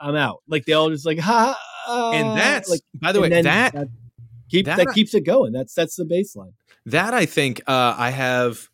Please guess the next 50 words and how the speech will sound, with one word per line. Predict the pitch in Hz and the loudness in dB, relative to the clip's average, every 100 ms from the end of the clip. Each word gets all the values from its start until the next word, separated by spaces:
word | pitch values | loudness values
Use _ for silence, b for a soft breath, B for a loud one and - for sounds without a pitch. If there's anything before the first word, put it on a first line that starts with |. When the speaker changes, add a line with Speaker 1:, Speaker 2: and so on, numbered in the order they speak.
| - | -4
Speaker 2:
uh, | 120 117 107 - | -2 0 -2 -2
when, | 139 151 147 | -2 0 2
when | 147 147 | 2 2
this | 139 - | 0 0
ends, | 143 123 104 | 0 0 -2
I'm | 113 | -4
gonna | 117 113 110 | -2 -2 -2
forward | - 127 123 120 | -4 -2 0 0
you | 110 | 0
guys | 110 104 | 0 0
along. | 107 104 | -2 -4
You | 101 | -2
guys | 110 104 | 0 0
gotta | 117 110 | -2 -2
have | 110 110 | -2 -2
my | 101 | -2
buddy | 98 95 90 | -2 -4 -6
Dean | 104 104 98 | -6 -4 -4
on. | 90 92 90 - B B B | -4 -6 -8 -14 B B B
Dean, | 113 113 117 113 107 98 _ _ _ _ | -8 -4 -2 -2 -4 -8 _ _ _ _
uh, | 113 104 101 98 95 - _ _ - | -2 0 0 0 -2 -6 _ _ -16
Dean | 107 131 139 | -6 -2 0
had | 123 123 104 | 0 -2 -2
the | 101 | -4
good | 90 120 120 | -2 0 0
ver-, | 110 110 | -2 -4
we've | 117 135 - | 0 0 0
talked | 131 110 | 0 0
many | 120 110 | -2 -4
times. | 113 101 | -4 -4
Dean | 117 | -4
had | 120 | -4
the | 104 | -4
good | 95 117 | -2 -4
version | 104 107 98 98 | -2 -4 -2 -4
of | 98 92 | -6 -4
religion. | 98 101 98 95 | -4 -4 -4 -6
Dean | 104 107 | -4 -4
is, | 101 95 - b b b - | -4 -6 -10 b b b -6
uh, | 107 101 92 | -2 -2 -2
black. | 113 113 110 - - b b | -2 0 0 -2 -16 b b
And | 117 | -8
he's | 104 107 107 | -6 -4 -4
an | 101 | -4
actor. | 104 107 107 104 | -2 -2 -4 -6
He's | 107 92 | -6 -8
out | 90 101 | -6 -6
here. | 104 107 | -6 -8
And | 107 101 | -8 -10
he, | 120 117 110 | -8 -4 -4